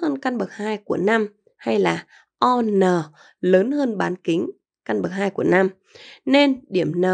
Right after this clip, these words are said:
sẽ nằm ngoài đường tròn tâm O bán kính căn bậc hai của năm.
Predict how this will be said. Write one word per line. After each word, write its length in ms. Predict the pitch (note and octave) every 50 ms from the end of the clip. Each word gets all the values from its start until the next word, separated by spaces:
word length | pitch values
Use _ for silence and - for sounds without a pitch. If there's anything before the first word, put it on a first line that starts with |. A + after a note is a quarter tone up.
| F3+ E3+ E3 - _ _ _ -
sẽ 160 | - - -
nằm 360 | C#4+ C4+ B3 A3 G3 F#3 F#3
ngoài 320 | F#3 F#3 F#3+ F#3 F3+ F3 E3+
đường 220 | E3+ E3+ E3+ D#3+
tròn 320 | - - F3 E3+ E3 E3 D#3 - _
tâm 140 | - A3 - -
O 360 | - G#3+ A3 G#3+ G#3 G3 - _ _ - - - - _ -
bán 260 | - F3 F3 G3+ G3
kính 360 | - F#3 E3+ F3 G#3+ D4 G4 G4 - -
căn 180 | A#3 A#3 A3
bậc 120 | F#3+ F3 F3
hai 280 | F#3 G3+ G3 G3 G3
của 180 | F#3 - - -
năm. 260 | - F3+ F#3+ G3+ -